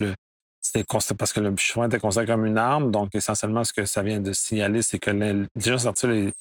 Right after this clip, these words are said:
considérée comme une arme pour le gouvernement américain. Donc, il faut le considérer que c'est dans le, la sphère militaire dans laquelle on se trouve en l'occurrence. Donc, il y a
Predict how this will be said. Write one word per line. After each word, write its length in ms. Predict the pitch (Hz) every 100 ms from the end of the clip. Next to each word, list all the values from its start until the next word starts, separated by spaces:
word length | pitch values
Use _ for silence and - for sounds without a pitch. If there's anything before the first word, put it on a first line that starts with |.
| - _ _ _ -
considérée 320 | 117 - 117
comme 100 | 107
une 200 | 101 104
arme 260 | 117 143 -
pour 80 | 120
le 80 | 113
gouvernement 400 | 110 110 117 120
américain. 540 | 120 117 104 127 147
Donc, 180 | 113 101
il 40 | -
faut 80 |
le 160 | 110 101 -
considérer 540 | 123 117 - 117 120
que 80 | 127
c'est 120 | -
dans 100 | 107
le, 180 | 101 101
la 180 | 101 98
sphère 380 | - 123 110 - -
militaire 840 | 110 120 123 120 98 120 123 110 - _ _ _ _ -
dans 100 | 101
laquelle 320 | 107 - 127
on 120 | 117
se 160 | 104 107 90
trouve 520 | - 127 123 98 104 -
en 100 | 113
l'occurrence. 760 | 107 104 - 110 87 87 - -
Donc, 100 | 98
il 160 | 113 117
y 80 |
a 80 | 104